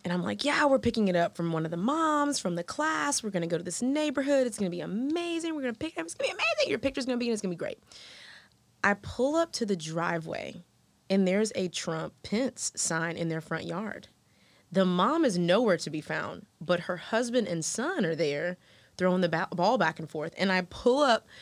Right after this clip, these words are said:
my car in the driveway, and they're in the driveway, and,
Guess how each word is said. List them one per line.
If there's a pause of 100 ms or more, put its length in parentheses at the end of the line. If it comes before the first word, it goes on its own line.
(120)
my
car
in
the
driveway,
and
they're
in
the
driveway,
and,